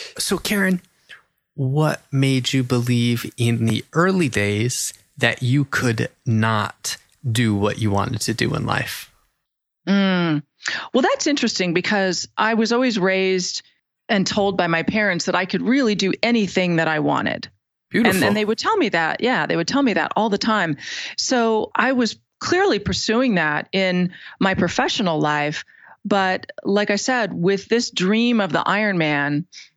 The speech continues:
Speaker 2: I was holding myself back. And what really happened was I had this feeling deep inside, like I mentioned, that I could do it. Like,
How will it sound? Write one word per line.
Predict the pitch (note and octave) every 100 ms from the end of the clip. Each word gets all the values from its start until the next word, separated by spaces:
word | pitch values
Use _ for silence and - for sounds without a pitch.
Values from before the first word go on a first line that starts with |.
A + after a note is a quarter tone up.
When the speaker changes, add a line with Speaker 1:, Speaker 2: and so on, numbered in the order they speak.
| _ _ -
Speaker 2:
I | F3 F#3
was | F#3
holding | F#3+ G3+ G#3
myself | G3 F3 E3+ E3+ -
back. | G#3 G3+ D#3+ F3
And | E3+ E3 - -
what | - F#3+ -
really | G3 C#4+ C4
happened | G#3 F3 G#3+ G3+ E3+
was | D#3+ D#3+ - -
I | F3
had | F3 G#3+ F#3
this | F3+
feeling | - G3 G3 F3+
deep | D3 F#3 F3+
inside, | E3 - F#3 E3+ D3+
like | E3 D3+
I | D#3+
mentioned, | F3 F3 E3+ D#3
that | D#3 - - - -
I | F3
could | F3+ - - G#3 A3+ B3+ C4+ C4
do | F#3 A#3+ B3
it. | C4 -
Like, | E3+ E3+ -